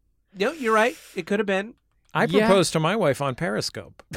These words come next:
Speaker 1: That really kinda dates it. <laughs>
Speaker 3: Yeah.
Speaker 2: Yeah.
Speaker 1: Back when people were Periscoping
Speaker 3: I proposed
Speaker 1: all the
Speaker 3: to my
Speaker 1: time.
Speaker 3: wife on Chat Roulette.
Speaker 2: Mm-hmm.
Speaker 1: Right, sure.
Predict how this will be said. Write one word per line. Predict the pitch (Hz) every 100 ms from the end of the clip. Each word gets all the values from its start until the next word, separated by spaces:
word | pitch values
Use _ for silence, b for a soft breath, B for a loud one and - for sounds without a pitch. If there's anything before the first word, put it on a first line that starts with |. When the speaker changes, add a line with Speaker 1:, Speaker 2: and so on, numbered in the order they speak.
| -
Speaker 1:
That | 240 247 - 233 202 220 180 208 - 170 202
really | 262 254 233
kinda | 214 196
dates | 160 180 156 - 147
it. | 143 170
<laughs> |
Speaker 3:
Yeah. | 226 190 185 196
Speaker 2:
Yeah. | 151
Speaker 1:
Back | 165 160
when | 156
people | 151 147
were | 143
Periscoping | - 151 135 - 139
Speaker 3:
I |
proposed | 254 - 185 165
Speaker 1:
all |
the | 165
Speaker 3:
to |
my | 170 208
Speaker 1:
time. |
Speaker 3:
wife | 196 190
on | 170 156
Chat | - 180 165
Roulette. | 196 196 220 208 - -
Speaker 2:
Mm-hmm. | 160 151
Speaker 1:
Right, | 170 185 190 156
sure. | - 175 214 202 120